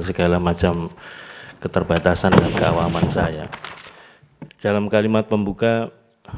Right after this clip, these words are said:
Saudara Ahli mengatakan dengan menggunakan frase "setelah membaca dengan seksama". Nah, mungkin karena saya belum bisa seksama,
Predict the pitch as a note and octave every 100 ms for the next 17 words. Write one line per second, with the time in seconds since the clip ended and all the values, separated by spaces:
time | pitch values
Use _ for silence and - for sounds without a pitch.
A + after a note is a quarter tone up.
0 | - - - - F2+ F#2 F#2 F#2 F#2 G2
1 | G2+ F#2 F2+ F#2+ F2+ F#2 G2 _ _ _
2 | - F#2 F2+ F#2 F2+ F2 F#2 F2+ F#2+ F2+
3 | F#2+ F2+ G#2 - G2 G2 F#2+ F2 F2 F#2
4 | F2 F2 E2+ - - - F2+ E2+ D#2+ -
5 | - - - - E2 D2 - - - -
6 | G2 F#2 G2+ F#2+ F2+ F2 F2 - F2+ F2
7 | F2+ F2+ F2 - F#3+ - G#2+ - B2+ A2+
8 | F#2